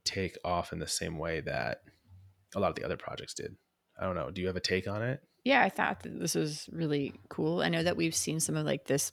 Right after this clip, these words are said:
Speaker 2: packing structures before, and it's, I think somebody called out that it, it is similar to some of the other work that's come out recently. Um, the Nibswit.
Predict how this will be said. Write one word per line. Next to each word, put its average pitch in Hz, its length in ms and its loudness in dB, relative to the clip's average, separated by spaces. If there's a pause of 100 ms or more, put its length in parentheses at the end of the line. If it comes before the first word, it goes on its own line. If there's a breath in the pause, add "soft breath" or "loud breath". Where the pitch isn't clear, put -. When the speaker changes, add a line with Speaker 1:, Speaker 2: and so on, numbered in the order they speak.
Speaker 2:
packing 151 520 0
structures 151 580 0
before, 160 480 2
and 147 120 0
it's, - 320 -4 (840 loud breath)
I 190 80 6
think 185 180 4
somebody 175 220 2
called 165 200 4
out 156 160 6
that 165 240 -2
it, 170 260 2
it - 200 4
is 190 140 6
similar 165 400 6
to - 120 -4
some 165 220 2
of 156 80 -2
the 156 240 0 (240)
other 170 160 4
work 156 200 2
that's - 200 0
come 143 160 2
out 143 120 4
recently. 151 420 6
Um, 156 420 4
the - 480 4 (640)
Nibswit. 175 640 2